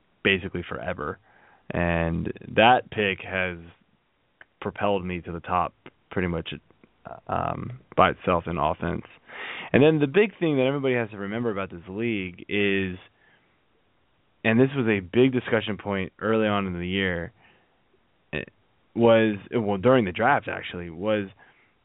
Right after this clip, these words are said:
the, the amount of innings that you were gonna be allowed to pitch each week,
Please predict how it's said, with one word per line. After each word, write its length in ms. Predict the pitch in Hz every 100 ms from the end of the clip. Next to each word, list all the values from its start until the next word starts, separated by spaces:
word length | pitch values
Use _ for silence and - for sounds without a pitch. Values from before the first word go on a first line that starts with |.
| _ _ _ -
the, 260 | 101 117 - _ _ _ _ _ -
the 140 | 110
amount 240 | 113 127 139
of 120 | 127
innings 420 | 120 127 117 101 92
that 80 | 87
you 140 | 104
were 100 | 107
gonna 160 | 104 101
be 120 | 101
allowed 360 | 95 95 101
to 60 | 92
pitch 400 | - - 113 - - - _
each 180 | 107 104 -
week, 400 | 101 - -